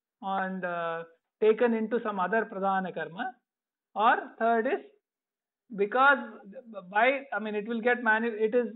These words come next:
lying around for a long time, chiram avasthanam, until it gets manifested by the proper conditions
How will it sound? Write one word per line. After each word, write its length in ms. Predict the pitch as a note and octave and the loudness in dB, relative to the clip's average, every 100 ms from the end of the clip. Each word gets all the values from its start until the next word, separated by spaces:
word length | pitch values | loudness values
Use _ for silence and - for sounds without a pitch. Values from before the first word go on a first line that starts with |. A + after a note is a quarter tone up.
| - A#3 F#3+ | -14 -16 0
lying 360 | G#3 B3 C4 | 2 4 4
around 340 | A#3+ A#3 A#3 A3 | 4 4 2 0
for 100 | G#3+ | -2
a 80 | G3+ | 0
long 260 | F#3 F3+ F#3+ | -2 -2 -4
time, 260 | A3 A#3 A3+ | -4 -2 0
chiram 220 | A#3 A#3+ | 0 0
avasthanam, 840 | A3+ G#3+ A3 G3+ F#3 E3 G3 - _ _ _ _ _ - | 0 -2 -4 -10 -8 -8 -10 -12 _ _ _ _ _ -2
until 400 | A#3 C4 C#4+ C4+ F4 - - | 0 2 0 -2 -4 -8 -10
it 160 | A#3 G3+ | -6 0
gets 280 | A#3+ A#3+ A#3 | 0 0 -4
manifested 760 | G#3+ G#3+ A3 G#3+ G#3+ G#3 A#3+ - _ _ _ _ _ _ _ D#4+ | 0 0 2 0 0 0 0 -2 _ _ _ _ _ _ _ 0
by 260 | G#3 A#3 A#3+ | 4 4 6
the 220 | A#3 A3 | 4 2
proper 380 | - G#3+ G#3+ A#3+ | 4 2 4 0
conditions 600 | A#3 A3 G#3+ G#3+ B3 D4+ | 2 2 0 0 -2 -2